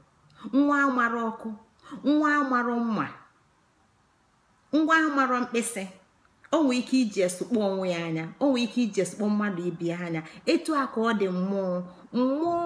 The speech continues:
mmụọ, mmụọ ka bụ mmụọ nwa ka na-akpakwa agwa o ji bụrụ mmụọ nwa.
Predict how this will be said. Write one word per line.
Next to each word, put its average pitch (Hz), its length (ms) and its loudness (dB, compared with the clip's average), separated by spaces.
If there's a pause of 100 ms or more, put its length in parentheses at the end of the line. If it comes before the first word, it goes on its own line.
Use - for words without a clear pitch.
(220)
mmụọ, 294 420 0 (320)
mmụọ 285 440 0 (140)
ka 269 160 -2
bụ 233 160 0
mmụọ 254 400 2 (120)
nwa 226 280 0 (840)
ka 233 140 4
na-akpakwa 214 680 2
agwa 180 320 0
o 208 140 0
ji 180 200 0
bụrụ 202 280 0
mmụọ 202 360 0
nwa. 185 240 -4